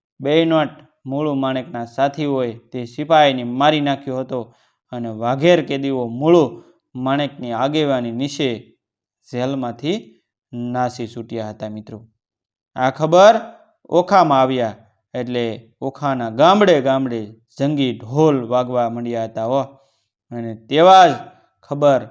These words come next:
વડોદરાથી આવ્યા હતા કે દેવો સબાણી અને બીજા વાઘેર સાથીઓ પણ જેલ તોડીને નાસી છૂટ્યા હતા, નાસી નીકળ્યા છે. ઈસવીસન અઢારસો ને પાસઠ સપ્ટેમ્બર મહિનો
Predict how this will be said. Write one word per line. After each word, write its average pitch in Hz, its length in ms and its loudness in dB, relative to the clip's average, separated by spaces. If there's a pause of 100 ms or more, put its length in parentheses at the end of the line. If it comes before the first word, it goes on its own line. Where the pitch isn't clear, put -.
(280)
વડોદરાથી 143 680 2
આવ્યા 127 340 2
હતા 120 320 -2 (300)
કે 127 120 -8
દેવો 160 440 4
સબાણી 156 580 2 (360)
અને 127 180 -6
બીજા 135 400 2
વાઘેર 135 420 2
સાથીઓ 151 580 -4
પણ 135 320 -4 (600)
જેલ 131 320 -2
તોડીને 127 760 -6 (160)
નાસી 147 720 0
છૂટ્યા 127 400 -6
હતા, 113 280 -8 (140)
નાસી 127 340 -10
નીકળ્યા 117 460 -10
છે. 113 180 -12 (540)
ઈસવીસન 170 480 -4
અઢારસો 147 560 2
ને 139 100 -4
પાસઠ 139 560 -6
સપ્ટેમ્બર 151 640 0
મહિનો 139 380 -4